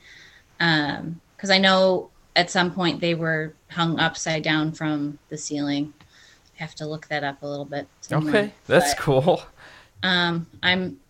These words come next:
Speaker 1: referring back to, uh, what episode? There's, my kids watch, um, What's in the Bible,
Speaker 2: Okay.
Speaker 1: um, on Right Now Media. I don't know if you guys know that streaming service or not,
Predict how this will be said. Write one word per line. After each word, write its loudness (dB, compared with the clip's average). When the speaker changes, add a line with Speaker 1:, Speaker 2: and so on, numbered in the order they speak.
Speaker 1:
referring 0
back -2
to, -2
uh, -2
what -12
episode? -10
There's, -6
my -2
kids 0
watch, -2
um, -4
What's -2
in -4
the -2
Bible, -4
Speaker 2:
Okay. -4
Speaker 1:
um, -2
on -8
Right -6
Now -2
Media. -2
I -8
don't -6
know -2
if -10
you -12
guys -6
know -4
that -6
streaming -4
service -8
or -10
not, -4